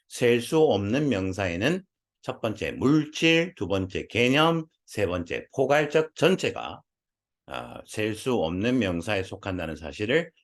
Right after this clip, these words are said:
여러분들이 아시면 좋을 것 같습니다. 예전 문법에서는 좀 다르죠. 뭐, 셀 수 있는 명사에는 보통 명사와 집합 명사가 있고,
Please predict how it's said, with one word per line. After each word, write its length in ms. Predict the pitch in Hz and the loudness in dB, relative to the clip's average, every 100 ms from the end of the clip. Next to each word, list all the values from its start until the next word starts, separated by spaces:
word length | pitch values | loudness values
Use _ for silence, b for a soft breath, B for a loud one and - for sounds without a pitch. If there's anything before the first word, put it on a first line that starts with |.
| _ _ | _ _
여러분들이 680 | 82 82 71 71 85 - - _ _ _ | -8 -8 -10 -8 -6 -6 -8 _ _ _
아시면 640 | - 71 76 - 98 113 113 | -10 -10 -8 -6 -6 -6 -8
좋을 220 | 107 85 | -8 -8
것 80 | 90 | -6
같습니다. 500 | 78 - 71 58 - _ _ _ _ _ | -8 -10 -16 -16 -20 _ _ _ _ _
예전 340 | 98 110 156 196 | 0 2 2 2
문법에서는 680 | 220 220 156 117 98 95 92 | 2 2 2 2 2 -4 -6
좀 160 | 87 | -8
다르죠. 520 | 76 78 117 90 95 - _ _ _ - | -6 -4 -4 -4 -10 -16 _ _ _ -10
뭐, 140 | 87 | -10
셀 260 | - 123 127 | -2 -2 0
수 140 | 165 | 0
있는 220 | 170 165 | 0 2
명사에는 600 | 143 110 110 117 113 85 | 2 0 0 -2 -2 -6
보통 420 | - 95 101 139 | -6 -6 -4 -4
명사와 480 | 139 110 104 104 101 | -2 -2 -2 -2 -2
집합 380 | 98 131 - 143 | -4 -6 -2 -2
명사가 400 | 113 87 113 82 | -2 -4 -4 -6
있고, 440 | 73 - 143 - | -8 -2 -2 -2